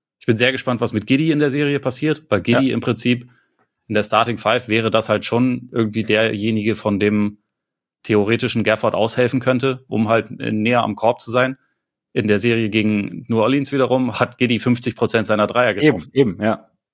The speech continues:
Speaker 1: Das muss überhaupt nichts heißen, aber <laughs> es, es kann auch ganz viel heißen. Wenn er das jetzt nämlich immer macht, dann hat Dallas wahrscheinlich ein Problem.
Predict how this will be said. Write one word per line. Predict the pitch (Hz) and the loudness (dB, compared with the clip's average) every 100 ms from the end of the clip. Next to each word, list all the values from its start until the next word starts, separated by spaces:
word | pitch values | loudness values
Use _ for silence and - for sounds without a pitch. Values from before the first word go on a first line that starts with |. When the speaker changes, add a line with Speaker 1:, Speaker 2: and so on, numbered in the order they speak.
| _ _ _ | _ _ _
Speaker 1:
Das | - 101 - - | -2 -2 -4 -2
muss | 120 110 | -2 0
überhaupt | 110 98 113 98 | 0 0 0 -4
nichts | - | -2
heißen, | 135 170 120 160 _ _ _ _ - | -2 -2 -4 -8 _ _ _ _ -4
aber | 110 110 120 117 | -2 2 0 -2
<laughs> | - - 127 127 | -8 -8 -8 -2
es, | 123 - - | -2 -2 -6
es | 127 | -6
kann | - 135 | -2 0
auch | 131 - | 0 0
ganz | 113 - | -2 0
viel | 151 | 2
heißen. | 101 101 101 | 2 0 -2
Wenn | 107 | -2
er | |
das | 107 107 | -2 -2
jetzt | 104 | -2
nämlich | 113 110 | -2 -2
immer | 117 131 | 0 0
macht, | 127 135 - | 0 0 0
dann | 113 113 113 - - 120 | 0 -2 -6 -20 -8 -4
hat | 110 | 0
Dallas | 120 120 117 | 2 0 -2
wahrscheinlich | 127 110 | -2 -2
ein | 107 | 0
Problem. | 120 107 120 104 | -2 0 0 0